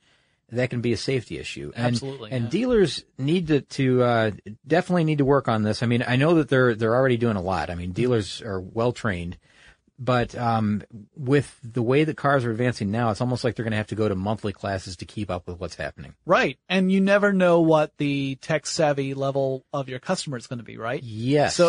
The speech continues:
Speaker 2: if
Speaker 1: Yeah.
Speaker 2: you have a customer come in who is like a, a, someone who writes for Wired
Speaker 1: Mm-hmm.
Speaker 2: and they know this inside and out, you need to know at least enough to have a decent conversation with this person. If they have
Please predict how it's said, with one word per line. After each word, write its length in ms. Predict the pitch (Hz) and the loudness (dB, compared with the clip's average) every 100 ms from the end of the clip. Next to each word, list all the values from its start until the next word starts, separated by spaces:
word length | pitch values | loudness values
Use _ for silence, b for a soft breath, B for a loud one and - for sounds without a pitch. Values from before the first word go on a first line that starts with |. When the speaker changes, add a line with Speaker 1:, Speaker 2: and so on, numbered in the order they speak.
| 170 | 4
Speaker 2:
if 120 | 185 | 0
Speaker 1:
Yeah. 100 | 123 | 2
Speaker 2:
you 80 | 214 | 4
have 140 | 220 190 | 4 4
a 40 | |
customer 380 | - 190 185 170 | 0 0 0 0
come 220 | 175 160 | 0 0
in 160 | 151 143 | 0 0
who 560 | 156 147 139 139 143 147 | 0 2 0 -4 -8 -6
is 460 | 135 135 127 - - | -4 -2 -6 -10 -8
like 280 | 131 131 131 | -8 -8 -10
a, 40 | |
a, 440 | 123 127 143 131 - _ _ _ _ - | -10 -12 -16 -18 -20 _ _ _ _ -2
someone 320 | 180 175 156 | 2 4 4
who 100 | 160 | 4
writes 340 | 147 151 - | 4 2 0
for 160 | - 139 | -2 -2
Wired 680 | 135 143 180 135 120 160 - _ - | 2 4 4 2 -2 -4 -6 _ -8
Speaker 1:
Mm-hmm. 120 | 120 | 0
Speaker 2:
and 360 | 151 156 151 151 | 2 2 0 0
they 200 | 143 143 | 0 0
know 260 | 156 165 | 2 4
this 220 | 156 147 | 2 -2
inside 420 | - 170 - 165 143 | -2 -2 2 2 2
and 100 | 156 | 2
out, 220 | 180 143 | 2 2
you 60 | 160 | -2
need 200 | 214 190 | 0 2
to 40 | |
know 280 | 165 156 147 | 2 4 2
at 100 | 151 | 2
least 260 | 170 - | 0 0
enough 220 | 165 147 - | -2 -2 -4
to 80 | |
have 300 | 131 143 139 | -2 0 0
a 260 | 135 127 131 | -2 -4 -8
decent 500 | 131 147 143 139 135 | -4 -4 -2 -6 -6
conversation 480 | 143 131 123 156 156 | -8 -6 -2 -2 -2
with 80 | 131 | -6
this 120 | - | -6
person. 240 | 139 135 | -6 -6
If 40 | 127 | -2
they 120 | 147 | 0
have 260 | 147 127 | 0 -2